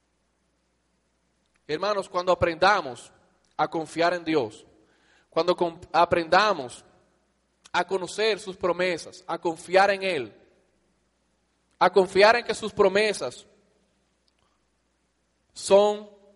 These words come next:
poderosas, son reales y son capaces de hacer, de transformar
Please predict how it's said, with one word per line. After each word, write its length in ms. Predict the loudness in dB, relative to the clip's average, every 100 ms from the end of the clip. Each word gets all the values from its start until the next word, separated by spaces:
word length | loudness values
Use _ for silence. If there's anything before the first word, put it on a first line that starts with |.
| _ 2
poderosas, 680 | 4 6 6 6 2 -6 -6
son 280 | -4 -2
reales 760 | 0 2 2 2 0 -6 -16 -20 _ _ _ _ _ _ _ _ _ _ _ _ _ _ _ _ _ _ _ _ _
y 120 | -10
son 480 | -6 -2 -2 -2 -8
capaces 840 | -2 0 4 4 4 -2 -14 -16 -20 _ _ _ _ _ _ _ _ _ _
de 180 | 0 2
hacer, 680 | 2 2 2 2 0 -4 -10
de 100 | -8
transformar 920 | -4 -6 0 0 0 -2 -2 -6 -12